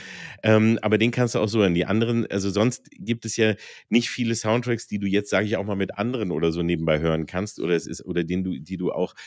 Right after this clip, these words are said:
sag ich mal, durchlaufen lassen kannst, einfach weil der, ein Soundtrack ist ja eigentlich dazu da, um die Emotionen, um bestimmte Emotionen zu unterstützen. Und das funktioniert halt manchmal nicht so ganz, wenn du die einfach so durchlaufen lässt.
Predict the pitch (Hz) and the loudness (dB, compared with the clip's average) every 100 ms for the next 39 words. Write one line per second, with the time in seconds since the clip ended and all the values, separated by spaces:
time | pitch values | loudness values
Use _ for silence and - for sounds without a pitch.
0 | - - - - _ - 104 98 98 87 | -20 -20 -20 -20 _ -6 -4 0 0 2
1 | 107 127 - 101 110 - 107 101 - 104 | 2 2 2 4 4 0 0 0 -2 -6
2 | 95 98 - - 95 101 98 - 92 92 | -4 -4 -6 -8 -8 -6 -10 -4 0 2
3 | 92 - _ - - 92 90 90 85 - | 0 -2 _ -20 -12 -8 -6 -6 -6 -4
4 | 101 107 95 113 - 120 65 92 101 98 | -4 -2 -4 -4 -4 -4 -2 -4 -2 -6
5 | - 90 - 87 85 98 76 95 92 - | -4 -6 -4 -4 -2 -2 -2 -4 -6 -4
6 | 98 92 - 95 101 104 - _ _ _ | -4 -4 -4 -2 0 -2 -8 _ _ _
7 | _ _ 98 98 85 101 123 131 143 107 | _ _ -6 -4 -2 0 0 0 0 0
8 | 101 - 113 113 101 101 101 - 104 - | 0 0 0 0 -4 -2 -4 -2 -4 -4
9 | - 65 _ - - _ 92 95 90 - | -10 -12 _ -20 -20 _ -2 -2 -2 -2
10 | 107 - 101 101 104 101 92 _ 92 104 | -4 -2 0 0 0 -2 -2 _ -2 -2
11 | 113 107 107 110 107 _ _ _ _ 90 | -2 -2 0 -2 -4 _ _ _ _ 0
12 | 120 - - 90 85 98 110 92 92 90 | 0 -2 -6 -2 0 0 -2 -2 -2 0
13 | 90 92 98 98 - 87 95 107 117 110 | -2 -2 -4 -6 -4 -2 0 2 2 2
14 | 117 123 139 - | 2 0 0 -2